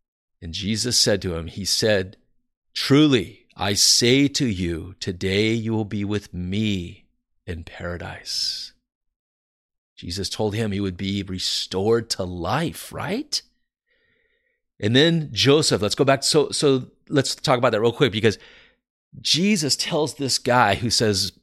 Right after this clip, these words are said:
in some interpretations, "Lord, Lord, remember me in your kingdom," or, "Jesus, remember me in your kingdom."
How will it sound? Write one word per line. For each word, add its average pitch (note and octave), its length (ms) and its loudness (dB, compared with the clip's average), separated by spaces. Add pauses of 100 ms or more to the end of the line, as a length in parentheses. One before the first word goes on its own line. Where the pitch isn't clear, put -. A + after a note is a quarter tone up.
(180)
in G#2+ 100 -8
some B2 220 2
interpretations, G#2+ 680 0
"Lord, C3+ 380 4
Lord, C3+ 180 6
remember B2+ 460 2
me C3 140 0
in G#2+ 80 0
your G2+ 100 -2
kingdom," F#2 380 -4
or, G2 40 -6
"Jesus, C#3 400 -4
remember B2 520 4
me A2+ 160 4
in F#2+ 100 2
your F#2+ 140 -2
kingdom." B3 600 -4